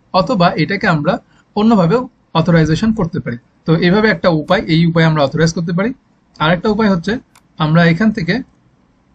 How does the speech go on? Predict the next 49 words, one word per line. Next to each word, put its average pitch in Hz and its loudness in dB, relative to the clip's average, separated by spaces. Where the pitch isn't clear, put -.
আমাদের 156 2
যে 175 -2
অথরাইজেশন 165 2
আছে, 143 -4
সেই 170 -2
অথরাইজেশন 170 2
ট্যাবের 160 0
ভিতরে 175 0
এসে 160 -2
আমরা 202 2
এখান 165 4
থেকে 147 0
দিয়ে 135 0
দিতে 139 -2
পারি 190 0
যে 170 0
bearer 151 2
টোকেন। 214 -2
bearer 170 2
টোকেন 165 2
দেওয়ার 139 2
পর 220 -14
তারপর 170 0
আমরা 139 -4
এখানে 147 -4
যে 147 -6
এপিআই 185 0
টোকেনটা 160 -2
আছে, 165 -4
এই 143 2
এপিআই 151 -2
টোকেনটা 160 -2
থাকলে 180 -2
যে 165 -2
এপিআই 139 -6
টোকেনটাকে 143 -8
যদি 151 -2
আমি 160 0
সেভ 170 -4
করি, 190 -2
সেভ 214 -2
করে 180 0
আমি 143 0
যদি 139 -2
একটা 160 -4
সেন্ড 196 -2
বাটনে 165 2
ক্লিক 165 -4
করি, 170 -4